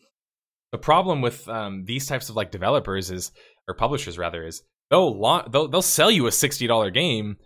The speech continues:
you'll buy it, and you just don't know if it's worth sixty dollars. Like, that, that's, in my opinion, that's what's created this new narrative in the community of us starting to ask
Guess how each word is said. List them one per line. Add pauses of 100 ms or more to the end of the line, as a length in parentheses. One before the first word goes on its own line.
you'll
buy
it,
and
you
just
don't
know
if
it's
worth
sixty
dollars.
Like,
that,
that's, (440)
in
my
opinion,
that's
what's
created
this
new
narrative (500)
in
the
community
of
us
starting
to
ask